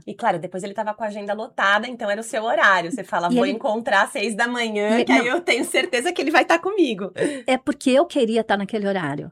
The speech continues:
Speaker 2: E ele vinha. Então, eu fui confiando nele, porque eu também queria entender por que que ele estava fazendo nisso.
Speaker 1: Uhum.
Speaker 2: E eu lembro que nessa apresentação, que ele falou, "Prepara uma apresentação pra gente levar pros outros empresários", tanto que a C N seg tá com a gente, né? E aí, não, não, eu lembro de um campo,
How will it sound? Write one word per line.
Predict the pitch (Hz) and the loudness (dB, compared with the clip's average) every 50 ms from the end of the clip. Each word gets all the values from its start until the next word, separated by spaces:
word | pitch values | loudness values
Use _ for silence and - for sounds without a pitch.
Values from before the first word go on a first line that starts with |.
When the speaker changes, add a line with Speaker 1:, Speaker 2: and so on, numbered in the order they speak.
| _ _ _ | _ _ _
Speaker 2:
E | - 220 226 | -2 2 2
ele | 226 247 269 302 - | 2 2 2 -2 -2
vinha. | - 262 254 247 226 196 175 175 185 | 0 0 2 2 0 0 -2 -4 -4
Então, | 190 196 - - 269 | -6 -4 -2 0 0
eu | 277 | 0
fui | 269 - 320 | 0 -2 -4
confiando | - - 311 311 302 - - 285 277 269 285 302 302 277 254 | -2 0 0 0 0 0 -2 -2 0 2 4 4 4 4 2
nele, | 220 196 180 165 165 175 | 2 2 2 2 0 -2
porque | 339 - 339 | -4 -4 -4
eu | 339 | -4
também | 349 370 392 453 | -2 -4 -8 -6
queria | 466 440 359 302 | -4 0 2 2
entender | 285 285 269 254 277 269 | 4 4 2 0 0 -2
por | - - - | -4 -8 -6
que | - - 226 | -2 -2 -2
que | 226 - 294 | 0 0 -2
ele | 240 226 | -2 -2
estava | - - - 180 170 180 185 | -2 -4 -4 -4 -4 -4 -6
fazendo | - - 196 190 190 190 185 | -8 -8 -6 -6 -6 -6 -6
nisso. | 185 175 156 - - - - _ - | -4 -6 -6 -6 -8 -14 -20 _ -20
Speaker 1:
Uhum. | 196 202 196 190 - | -18 -18 -16 -8 -2
Speaker 2:
E | 240 | 0
eu | 233 233 | 0 2
lembro | 247 269 277 - | 2 0 -2 -2
que | - 262 | -2 -2
nessa | 240 226 - - | -2 -2 -2 -4
apresentação, | - - 214 196 - 202 190 - 190 - - - 202 | -4 -4 -2 -2 -2 -2 -4 -4 -4 -4 -2 -2 -2
que | 196 - | -4 -6
ele | 208 202 | -8 -8
falou, | - 226 | -8 -8
"Prepara | - 277 - - 330 339 | -8 -8 -6 -4 -2 0
uma | 339 330 | 0 0
apresentação | - - 247 233 226 214 - 196 - - 262 | 0 -2 -4 -4 -4 -6 -6 -8 -8 -6 -6
pra | 247 226 214 | -6 -6 -6
gente | 226 233 - - - | -6 -6 -6 -6 -6
levar | 226 214 202 226 214 | -6 -4 -2 -4 -4
pros | - 208 - | -4 -4 -6
outros | 202 185 - - | -6 -4 -4 -4
empresários", | 180 170 185 165 151 - 220 226 220 196 170 170 - | -4 -4 -4 -6 -4 -2 -2 -2 -2 -4 -6 -8 -6
tanto | - 254 254 - | -4 -4 -2 0
que | - | 0
a | 269 | 0
C | - - 302 | 2 2 0
N | 285 311 | 0 0
seg | 302 - - - 233 285 285 | 0 -2 -4 -4 -6 -4 0
tá | - 330 | 0 0
com | 330 440 | 0 0
a | 466 494 466 | -4 -4 -4
gente, | 453 381 - - - _ _ _ _ _ - | -6 -6 -8 -12 -16 _ _ _ _ _ -10
né? | - 226 240 247 _ _ _ _ _ _ _ _ _ - | -6 -6 -6 -6 _ _ _ _ _ _ _ _ _ -4
E | - 254 277 | 2 4 4
aí, | 285 302 320 | 6 6 4
não, | 320 339 339 302 254 | 4 4 4 4 2
não, | 240 240 247 254 247 | 2 2 2 2 2
eu | 240 | 2
lembro | 247 262 262 269 240 | 2 2 2 0 -2
de | 226 254 | -2 0
um | 254 247 233 226 202 _ | 0 0 0 -2 -4 _
campo, | - - 254 277 277 269 240 254 - 202 185 180 - | -4 0 2 2 4 2 2 2 0 -2 -2 -2 -2